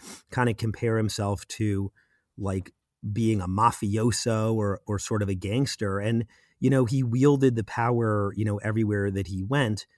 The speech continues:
The thing that's ironic about the whole thing is he actually did have a huge contribution to cinema and to movies.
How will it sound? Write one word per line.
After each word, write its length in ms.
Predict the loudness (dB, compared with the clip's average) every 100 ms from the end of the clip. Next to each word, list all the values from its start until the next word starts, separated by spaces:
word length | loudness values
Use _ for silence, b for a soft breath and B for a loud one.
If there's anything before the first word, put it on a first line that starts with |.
| -2
The 120 | 0
thing 220 | 6 6
that's 180 | 6 4
ironic 500 | 4 4 4 4 2
about 220 | 2 2
the 80 | 0
whole 160 | 0 0
thing 220 | 0 0
is 240 | 0 -2 -6 b
he 200 | -2 0
actually 420 | 2 0 2 2
did 420 | 4 6 6 4 -2 _ _ -2
have 240 | 0 2
a 40 |
huge 400 | -2 0 0 0
contribution 720 | -2 -2 -2 -2 -4 -4 -4 -6
to 80 |
cinema 600 | -6 -4 -2 0 -2 -2 -4
and 260 | -2 0 -2
to 100 | -2
movies. 800 | 0 2 2 -2 -4 -8 -12